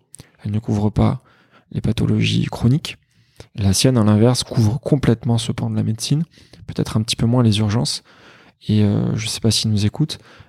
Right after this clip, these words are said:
mais son application et, et son site, hein, sont d'excellente qualité.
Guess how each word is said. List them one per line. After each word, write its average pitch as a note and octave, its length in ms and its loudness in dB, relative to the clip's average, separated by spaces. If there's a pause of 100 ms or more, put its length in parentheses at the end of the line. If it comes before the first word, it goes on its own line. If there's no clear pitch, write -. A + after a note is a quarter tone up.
mais G2+ 180 -2
son G#2 180 -2
application A#2 520 0
et, G2 400 -2
et - 20 -6
son - 200 -6
site, - 260 -2
hein, A#2 80 -2 (340)
sont - 220 -4
d'excellente B2+ 520 2
qualité. A#2+ 500 0